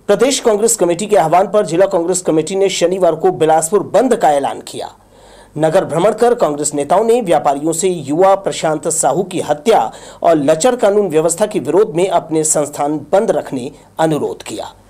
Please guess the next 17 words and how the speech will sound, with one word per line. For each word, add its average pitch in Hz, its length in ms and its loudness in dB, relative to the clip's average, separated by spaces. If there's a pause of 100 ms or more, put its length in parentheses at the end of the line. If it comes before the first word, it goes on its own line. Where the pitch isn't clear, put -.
शहर 233 240 4
अध्यक्ष 254 300 0
विजय 175 180 2
पांडे 175 280 2
ने 220 100 2
कहा, 220 280 2
"नौ 180 300 2
माह 175 240 0
की 196 200 -8
भाजपा 143 440 -2
सरकार 165 640 2
अपराध 151 500 0
को 156 100 -2
बढ़ावा 123 460 -6
दे 131 160 -8
रही 120 260 -8
है। - 240 -10